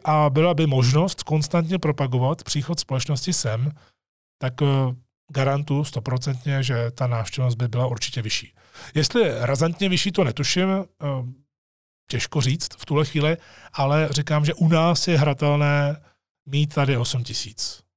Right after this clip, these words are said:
Není to třeba celá utvorena, je to polovičně utvorena,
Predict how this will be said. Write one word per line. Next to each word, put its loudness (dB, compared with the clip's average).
Není 2
to 0
třeba 0
celá 2
utvorena, 2
je -4
to -2
polovičně -2
utvorena, 2